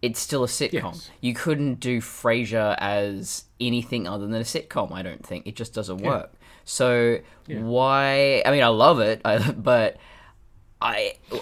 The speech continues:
Speaker 1: I don't understand why you would do a, a spin-off of RoboCop that isn't science fiction at all or doesn't even hint at that possibility. I mean, we've already talked about why the show was truncated and all that.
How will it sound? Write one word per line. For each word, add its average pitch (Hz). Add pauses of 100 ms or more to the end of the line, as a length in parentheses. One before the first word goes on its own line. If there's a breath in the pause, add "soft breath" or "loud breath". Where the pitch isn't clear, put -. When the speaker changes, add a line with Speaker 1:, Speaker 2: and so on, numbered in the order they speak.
Speaker 1:
I 139
don't 139
understand 127
why 117
you 117
would 113
do 104 (400)
a, 110
a 107
spin-off - (160)
of 110
RoboCop 104
that 101
isn't 104
science 104
fiction 107
at 95
all 117
or 110
doesn't 113
even 101
hint - (560 soft breath)
at 107
that 104
possibility. 143
I 104
mean, 104
we've 95
already 95
talked -
about 95
why 104
the 98
show 107
was 95
truncated 95
and 98
all 104
that. -